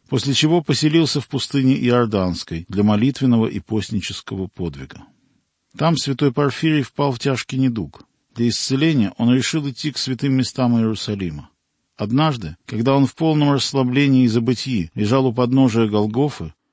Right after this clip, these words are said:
Господь посетил раба своего в спасительном сновидении.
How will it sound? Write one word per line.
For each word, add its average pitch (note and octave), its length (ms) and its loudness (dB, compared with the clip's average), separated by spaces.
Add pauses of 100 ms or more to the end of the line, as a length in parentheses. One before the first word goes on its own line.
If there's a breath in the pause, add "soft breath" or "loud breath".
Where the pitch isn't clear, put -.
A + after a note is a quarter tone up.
(140)
Господь A2+ 420 -2
посетил C3+ 460 -2
раба B2 340 2
своего A2 500 -2 (280)
в - 80 -18
спасительном G2+ 640 -4
сновидении. F#2 760 -6